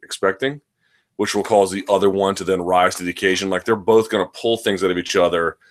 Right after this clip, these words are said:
that you only really see in the case of adversity. Uh, okay, rumbling about Rumble's punishment.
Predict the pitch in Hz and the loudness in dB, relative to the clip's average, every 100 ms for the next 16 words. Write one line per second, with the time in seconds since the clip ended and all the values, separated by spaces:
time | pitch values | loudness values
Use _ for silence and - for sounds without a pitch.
0 | _ _ _ _ 101 101 104 - 117 110 | _ _ _ _ -6 -4 -4 2 4 4
1 | 101 101 98 92 - 104 90 87 98 90 | 2 4 4 2 -2 -2 -2 -2 -2 -2
2 | 82 73 69 80 - - 55 - _ _ | -4 -8 -8 -8 -8 -10 -14 -18 _ _
3 | _ _ _ _ _ _ _ _ _ _ | _ _ _ _ _ _ _ _ _ _
4 | _ _ _ 98 98 98 127 131 120 95 | _ _ _ 4 6 6 4 4 2 4
5 | 113 143 151 156 156 117 117 120 113 104 | 4 4 6 6 6 2 4 4 4 2
6 | 127 127 117 110 - 139 127 - 92 76 | 0 2 0 0 -6 -4 -2 -2 -6 -8